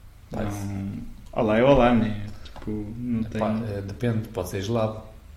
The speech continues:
Speaker 2: Pode ser gelado.
Speaker 1: Gelado de olá é bom.
Speaker 2: Yeah.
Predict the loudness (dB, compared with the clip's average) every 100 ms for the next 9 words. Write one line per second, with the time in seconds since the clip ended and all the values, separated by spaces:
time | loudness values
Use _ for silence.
0 | -18 -18 -16 -8 -8 -8 -10 -10 -12 -14
1 | -18 -18 -20 -16 -10 -8 -8 -8 -10 -10
2 | -10 -10 -12 -14 -16 -16 -16 -16